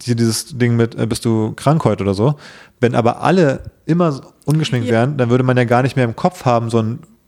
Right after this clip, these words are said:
Speaker 1: Beauty-Standard von
Speaker 2: Glaub
Speaker 1: geschminkten
Speaker 2: ich,
Speaker 1: Frauen.
Speaker 2: nee, glaub ich nicht, weil es gibt dann immer noch genug Frauen, die einfach krass on fleek aussehen. Und dann haben aber die Frauen, die halt von Natur aus nicht so on fleek aussehen, halt kein,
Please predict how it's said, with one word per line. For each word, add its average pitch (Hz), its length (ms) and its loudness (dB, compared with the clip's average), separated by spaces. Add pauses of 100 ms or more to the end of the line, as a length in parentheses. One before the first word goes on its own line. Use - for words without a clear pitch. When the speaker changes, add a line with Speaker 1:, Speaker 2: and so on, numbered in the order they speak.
Speaker 1:
Beauty-Standard 117 960 0
von 120 240 0
Speaker 2:
Glaub 214 180 4
Speaker 1:
geschminkten 113 280 -2
Speaker 2:
ich, - 40 -12
Speaker 1:
Frauen. 135 320 -2
Speaker 2:
nee, 233 240 0 (460)
glaub 214 220 2
ich 208 80 -6
nicht, 233 240 0
weil 196 120 2
es 208 120 -4
gibt - 160 -4
dann 196 100 0
immer 208 160 2
noch 233 160 -2
genug 208 240 2
Frauen, 214 440 0
die 202 180 -2
einfach 202 280 -4
krass - 300 -6
on 208 140 0
fleek 202 300 -2
aussehen. 214 500 0 (440)
Und 226 140 2
dann 220 180 2
haben 214 200 2
aber 196 180 2
die 220 180 -4
Frauen, 220 440 0
die 202 160 0
halt 196 160 0
von 208 140 0
Natur 202 320 0
aus 202 140 -4
nicht 311 220 -2
so - 180 0
on 170 120 2
fleek 175 320 -4
aussehen, 185 400 0 (420)
halt 220 380 0 (320)
kein, 220 680 2